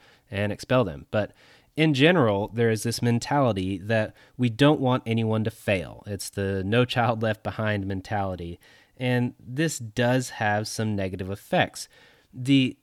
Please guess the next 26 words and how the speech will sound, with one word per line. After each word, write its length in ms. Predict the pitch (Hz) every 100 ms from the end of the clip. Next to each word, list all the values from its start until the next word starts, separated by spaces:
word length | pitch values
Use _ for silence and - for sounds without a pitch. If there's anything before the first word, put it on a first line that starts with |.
| -
next 500 | 135 139 151 156 -
issue 340 | 147 - 143 120
I 40 |
wanted 260 | 113 110 104
to 60 |
bring 280 | 95 110 113
up 200 | 165 147
is 140 | 101
related 440 | 107 110 160 214 117
to 60 | 101
this, 300 | 87 90 113
and 120 | 120
that 160 | 151
is 140 | 165 -
that 320 | 135 123 - _ - _ _
most 340 | 131 135 160 -
classes 460 | 143 131 - 135
have 180 | 131 123
to 80 | 131
be 100 | 135
taught 420 | - 110 107 -
to 100 | 123
the 140 | 117
lowest 440 | 110 98 98 113 -
common 340 | 110 98 95
denominator. 720 | 107 123 190 175 98 85 71